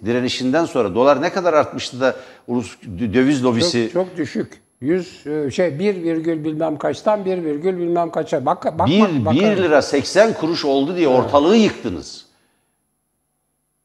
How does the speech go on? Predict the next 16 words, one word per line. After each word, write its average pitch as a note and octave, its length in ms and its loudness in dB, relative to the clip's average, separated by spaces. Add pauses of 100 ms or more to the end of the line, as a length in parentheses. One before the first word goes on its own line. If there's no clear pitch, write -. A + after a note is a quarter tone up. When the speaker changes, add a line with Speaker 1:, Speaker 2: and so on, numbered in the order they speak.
(360)
Speaker 1:
Döviz C#3+ 320 4
lobisi, A#2 560 2
faiz C#3 460 6
lobisi C#3+ 320 2
bu C#3+ 100 4
işi B2 180 0
yaptırdı G2 520 -2
diye. C#2 180 -14 (420)
Şimdi - 300 -14
kim D#3+ 180 -10
yaptırdı? C3+ 520 -8 (2750)
Bir D#3 200 6
lira C#3+ 240 4
seksen D3 440 0
kuruştan B2 420 -2
aldınız, G#2+ 880 0